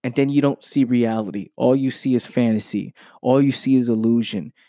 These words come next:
Then you buy into bullshit. You buy into the distractions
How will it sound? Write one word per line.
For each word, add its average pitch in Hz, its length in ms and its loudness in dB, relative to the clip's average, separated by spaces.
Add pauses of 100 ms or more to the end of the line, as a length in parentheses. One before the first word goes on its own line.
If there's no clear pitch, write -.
Then 135 140 -2
you 135 80 2
buy 127 280 0
into 123 240 0
bullshit. 120 720 0 (300)
You 113 80 -6
buy 127 240 0
into 127 260 -2
the 120 100 -4
distractions 117 1000 -4